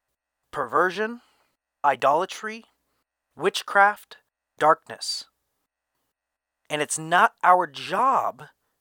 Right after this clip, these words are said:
to complain about those things. Rather, God wants to put Christians in positions of influence and authority because it's our job to remove those detestable idols so that they can be brought back to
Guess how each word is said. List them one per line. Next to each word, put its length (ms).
to 140
complain 760
about 360
those 220
things. 560
Rather, 480
God 260
wants 220
to 100
put 300
Christians 800
in 120
positions 480
of 120
influence 480
and 100
authority 480
because 380
it's 220
our 300
job 480
to 180
remove 840
those 200
detestable 680
idols 500
so 180
that 220
they 120
can 160
be 140
brought 600
back 300
to 320